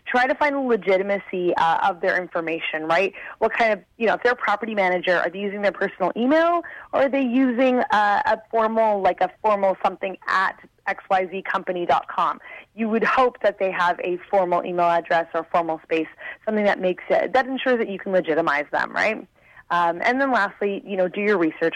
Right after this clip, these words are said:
on property managers and even movers. Movers is another one that can <laughs> get really tricky. Uh, so the B B B dot org allows you to go and research trusted organizations that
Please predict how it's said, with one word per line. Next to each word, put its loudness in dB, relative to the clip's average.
on -8
property -4
managers 0
and -2
even 2
movers. 0
Movers 2
is -2
another 2
one 2
that -2
can -8
<laughs> -4
get 0
really 0
tricky. -2
Uh, 2
so 2
the -2
B -2
B 0
B -2
dot 2
org 2
allows 2
you -6
to -10
go 2
and -6
research 0
trusted 0
organizations 0
that 2